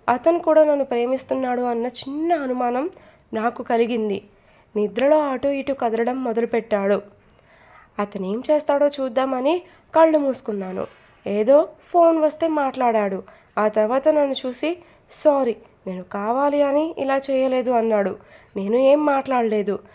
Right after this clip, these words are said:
అతనికి అర్జెంట్ వర్క్ ఉందని వెళుతూ మళ్ళీ ఆగి వెనక్కి వచ్చి అంటూ ఏడుస్తుంది నివ్య. నివ్య అలా ఏడుస్తుంటే బాధగా,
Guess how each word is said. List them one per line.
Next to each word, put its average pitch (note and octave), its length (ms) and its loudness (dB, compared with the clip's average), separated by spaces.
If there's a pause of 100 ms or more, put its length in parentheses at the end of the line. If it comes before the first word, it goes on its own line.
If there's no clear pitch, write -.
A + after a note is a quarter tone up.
(200)
అతనికి A3 400 0
అర్జెంట్ C#4 420 2
వర్క్ C4 260 -2
ఉందని C4+ 280 0
వెళుతూ A#3+ 420 0 (340)
మళ్ళీ C4 320 0
ఆగి A#3+ 340 -2
వెనక్కి A#3+ 340 -4
వచ్చి B3 440 -2 (460)
అంటూ B3+ 300 0
ఏడుస్తుంది C4 800 0 (120)
నివ్య. A3 400 -2 (420)
నివ్య A3 260 -2
అలా D4+ 280 4
ఏడుస్తుంటే C#4 540 0
బాధగా, A#3+ 560 -4